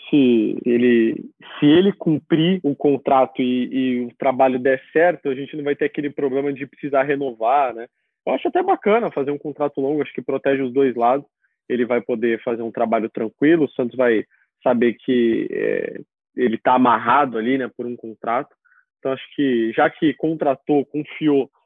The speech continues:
e decidiu se gastar um pouco mais do que tava, teoricamente, permitido, então vamos apostar direito, né?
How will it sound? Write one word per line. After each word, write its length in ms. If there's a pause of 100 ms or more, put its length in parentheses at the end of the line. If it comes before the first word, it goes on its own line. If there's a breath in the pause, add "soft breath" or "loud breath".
(140)
e 40
decidiu 400
se 80
gastar 320
um 80
pouco 320
mais 360
do 100
que 180
tava, 520
teoricamente, 600
permitido, 720 (300)
então 320 (240)
vamos 220
apostar 360
direito, 380
né? 100